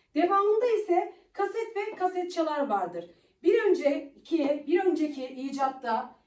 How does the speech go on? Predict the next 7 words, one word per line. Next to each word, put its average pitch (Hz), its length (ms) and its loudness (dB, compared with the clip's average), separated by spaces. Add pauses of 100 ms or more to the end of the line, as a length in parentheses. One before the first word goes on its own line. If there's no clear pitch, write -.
(120)
e, 220 180 -6
gördüğünüz 349 560 4
gibi 277 180 -4
gramofon 339 580 0
ve 339 140 2
plak 330 300 0
neyse 349 640 0